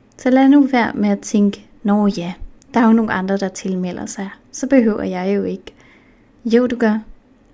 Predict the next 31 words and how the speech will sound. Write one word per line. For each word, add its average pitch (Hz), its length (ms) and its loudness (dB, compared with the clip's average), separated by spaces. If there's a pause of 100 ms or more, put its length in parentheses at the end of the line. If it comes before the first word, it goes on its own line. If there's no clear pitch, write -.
(480)
Du 233 100 6
behøver 220 380 2
i 208 100 -2
den 240 320 -2
grad. - 280 -12 (880)
Så 240 140 -4
se 277 200 2
nu 247 120 2
at 233 60 -2
få 226 120 -2
dig 208 160 0
tilmeldt. 226 600 0 (640)
Og 202 80 -2
der 190 80 2
er 165 120 0
jo 185 60 -4
ikke 202 180 -2
rigtig 226 180 2
nogen 190 200 2
frist - 500 -6
nu, 190 220 0
når 180 140 -2
det 180 140 -8
er - 140 -8
online, 208 480 0
vel? 247 200 -4 (720)
Invitationen 254 840 2
til 220 160 -2
hele 226 360 -2
denne 190 380 -4 (600)
herlighed 269 640 0